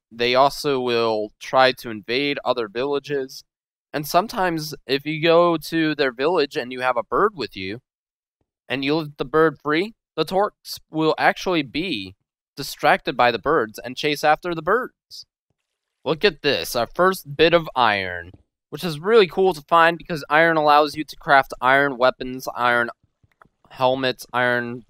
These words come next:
armor. Basically anything that you can make out of iron can be made from iron. So let's get this iron. We're going to definitely need it.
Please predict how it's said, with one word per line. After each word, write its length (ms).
armor. 480
Basically 520
anything 480
that 180
you 120
can 400
make 260
out 140
of 160
iron 420
can 140
be 100
made 360
from 200
iron. 400
So 220
let's 220
get 160
this 180
iron. 380
We're 100
going 260
to 100
definitely 400
need 240
it. 140